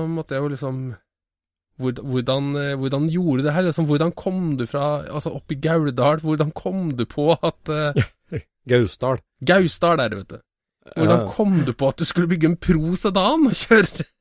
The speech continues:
Speaker 1: <laughs> kjøre folkevogn dragracing, liksom?
Speaker 2: Ja.
Speaker 1: Nei, han sitter og, han hadde hatt en to komma tre liter i en, eh, tretten null to.
Speaker 2: Ja.
Speaker 1: Og så hadde han vært på Gardermoen og kjørt litt, og så hadde han bare funnet ut at, eh, nei,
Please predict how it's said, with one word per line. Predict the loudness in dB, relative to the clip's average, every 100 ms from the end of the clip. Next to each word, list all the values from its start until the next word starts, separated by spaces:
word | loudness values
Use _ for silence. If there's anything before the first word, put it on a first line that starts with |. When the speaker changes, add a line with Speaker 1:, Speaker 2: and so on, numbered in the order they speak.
| -4
Speaker 1:
<laughs> |
kjøre | 2 4 2 0 2 2 4 4
folkevogn | 4 4 2 2 2
dragracing, | 2 0 0 0 -2 -2 -2 -2
liksom? | 0 -2 -4 _ _ _ -14
Speaker 2:
Ja. | -14 _ -2 -2 -2 _ _ _ _ -12 -4
Speaker 1:
Nei, | 0
han | 2 2 0 -2
sitter | -6 -4 0
og, | 2 2 0 -2 -4 -6 -6
han | -4
hadde | -2
hatt | -4 -4
en | -6
to | -4 -6
komma | -2 -4 -4
tre | -6 -4 -2
liter | -4 -6 -6 -6
i | -4
en, | -4
eh, | -6
tretten | -6 -8 -10 -6
null | -4 -2
to. | -2 -2 -4 _ _ _
Speaker 2:
Ja. | -10 -10 _ _ -6
Speaker 1:
Og | -6
så | -6 -4 0 2 2 0 -2 -4 -6
hadde | -6 -4
han | -4
vært | -4 -4
på | 0
Gardermoen | 2 2 -2 -2
og |
kjørt | -2 -4 -4
litt, | -12 -10
og | -12
så | -8
hadde | -8 -6
han |
bare | -4 -4 -4
funnet | -4 -4 -4
ut | -4
at, | -4
eh, | -4 -4 -2 -4 -6
nei, | -8 -10